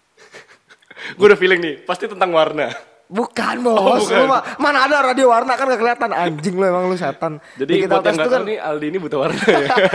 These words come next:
Speaker 2: <laughs> Digital test itu ya, ya maksudnya ya yang ber-, sifatnya ini kali ya, sosmed mungkin ya.
Speaker 1: Heeh.
Speaker 2: Nah, terus kemarin tuh digital test yang terakhir tuh bikin empat story.
Speaker 1: Hah?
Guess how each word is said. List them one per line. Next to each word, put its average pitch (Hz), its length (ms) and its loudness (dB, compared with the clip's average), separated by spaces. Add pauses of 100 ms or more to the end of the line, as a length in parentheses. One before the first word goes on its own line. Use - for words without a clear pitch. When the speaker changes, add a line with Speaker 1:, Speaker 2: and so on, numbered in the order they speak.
Speaker 2:
<laughs> 233 300 -8
Digital 190 400 -2
test 170 240 -6
itu 190 240 -2
ya, 175 200 0
ya - 120 -6
maksudnya 180 300 -2 (100)
ya 135 180 -8 (140)
yang 131 140 -8 (260)
ber-, 123 140 -18
sifatnya 135 520 -10 (240)
ini 147 160 -14
kali 123 220 -8
ya, 120 160 -8
sosmed 123 380 -16
mungkin 120 280 -18
ya. 104 80 -14
Speaker 1:
Heeh. 123 280 -4 (340)
Speaker 2:
Nah, 110 140 -10
terus 139 280 -8
kemarin 120 340 -8
tuh 143 100 -12
digital 131 240 -8
test 117 140 -16
yang 120 100 -12
terakhir 113 280 -14
tuh 151 180 -10
bikin 135 340 -10
empat 127 380 -16
story. 110 600 -12
Speaker 1:
Hah? 95 240 -20